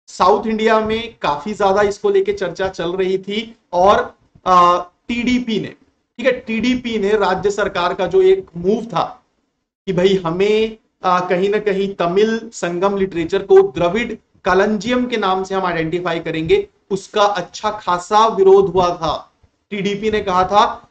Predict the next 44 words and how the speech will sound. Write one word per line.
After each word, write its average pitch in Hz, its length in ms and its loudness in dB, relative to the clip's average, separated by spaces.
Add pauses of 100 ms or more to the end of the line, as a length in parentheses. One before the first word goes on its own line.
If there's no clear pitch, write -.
(100)
कि 214 80 -4
नहीं, 190 380 0 (1300)
संगम 196 360 0
literature 190 420 2
का 202 120 -4
नाम 185 360 -2
किसी 196 280 -8
भी 240 160 -2
तरीके 208 380 2
से 202 220 2
change 180 320 -6
नहीं 160 260 -6
होना 165 260 -6
चाहिए, 127 320 -10 (800)
किसी 233 240 -4
भी 226 120 -4
तरीके 160 340 -4
से 139 140 -14
नहीं। 127 120 -14
So, - 200 -8 (120)
ये 254 200 -4
एक 285 260 -6
इतनी 277 320 -2
सी 285 120 -4
खबर 196 280 0
थी 175 120 -8
बस, 151 320 -4 (920)
ज्यादा 175 240 2
deep, 196 260 -6 (100)
deep 202 260 -4
detail 233 300 -6
में 254 100 -4
नहीं 247 200 0
जाना 247 260 -2
है, 185 180 -6 (340)
ये 226 100 -10
छोटी 233 340 -4
सी 269 100 -6
एक 233 180 -2
खबर 165 220 -4
थी 151 140 -10
बस, 135 280 -10 (640)
ठीक 214 100 -2
है। 294 180 -2